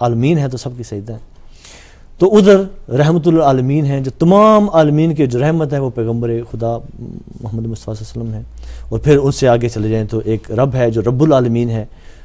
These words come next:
वो भी आलमीन का रब है। मोहम्मद भी आलमीन की रहमत और मो-, अ, नबी हैं। और सईदा फ़ातिमा ज़हरा सलामुल्लाह अलैहा का साथ भी जब लगा, तो सईदा तो निसाउल आलमीन, वो भी आलमीन का,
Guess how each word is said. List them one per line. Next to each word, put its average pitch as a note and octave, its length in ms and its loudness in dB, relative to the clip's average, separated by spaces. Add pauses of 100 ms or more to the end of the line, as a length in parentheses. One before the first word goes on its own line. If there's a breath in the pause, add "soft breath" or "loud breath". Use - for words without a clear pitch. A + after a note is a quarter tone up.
(140)
वो C#3 280 6
भी G3 180 6
आलमीन D#3+ 440 6
का E3 120 4
रब D3+ 220 4
है। C3+ 280 -2 (500 soft breath)
मोहम्मद D#3 380 6
भी F#3 140 6
आलमीन D#3 480 6
की D3 120 4
रहमत C#3+ 380 2
और C3+ 100 2
मो-, A#2+ 200 -2
अ, - 80 -10
नबी B2 400 0
हैं। A#2 300 -2 (400 soft breath)
और C3 220 4
सईदा C3 720 2
फ़ातिमा A#2 360 -6
ज़हरा A#2+ 280 -4
सलामुल्लाह G#2+ 540 -6
अलैहा A2+ 240 -2
का A2 60 -6
साथ A2+ 260 0
भी A#2+ 240 0
जब A#2 180 -4
लगा, A#2+ 340 0
तो A2+ 120 -8
सईदा A2+ 300 -6
तो A2 120 -10
निसाउल G#2+ 340 -12
आलमीन, G#2+ 400 -10 (440 soft breath)
वो C#3+ 160 6
भी F#3 120 8
आलमीन D3+ 460 6
का, B2+ 360 2